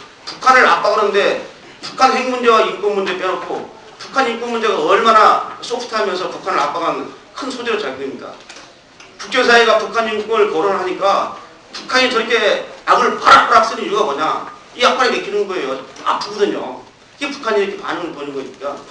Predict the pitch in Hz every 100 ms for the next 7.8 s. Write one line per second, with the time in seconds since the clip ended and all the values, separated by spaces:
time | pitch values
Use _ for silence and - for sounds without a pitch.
0 | - - 202 247 247 - 208 175 165 156
1 | 165 139 131 120 135 208 - - - 156
2 | 190 180 160 160 143 120 123 131 135 -
3 | 131 139 - - 131 139 - - - -
4 | _ - 147 208 208 - 156 196 196 190
5 | 151 127 120 - - - - - - 208
6 | 220 - 262 240 233 226 151 160 156 135
7 | - 139 160 147 135 139 -